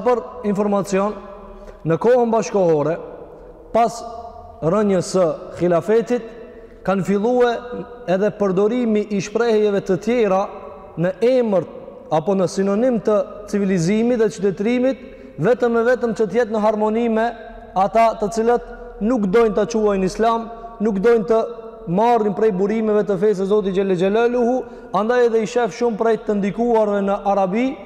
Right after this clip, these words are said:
dhe në vendet arabe se nuk i thojnë hadara, po i thojnë thekafe.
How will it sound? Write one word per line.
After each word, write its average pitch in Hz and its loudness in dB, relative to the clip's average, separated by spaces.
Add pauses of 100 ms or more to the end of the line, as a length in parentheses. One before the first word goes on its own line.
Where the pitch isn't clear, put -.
(320)
dhe 185 0
në 190 2
vendet 214 0
arabe 240 2 (280)
se 202 -2
nuk 220 0
i 226 0
thojnë 208 0
hadara, 220 2 (400)
po 208 2
i 196 2
thojnë 214 0
thekafe. 185 2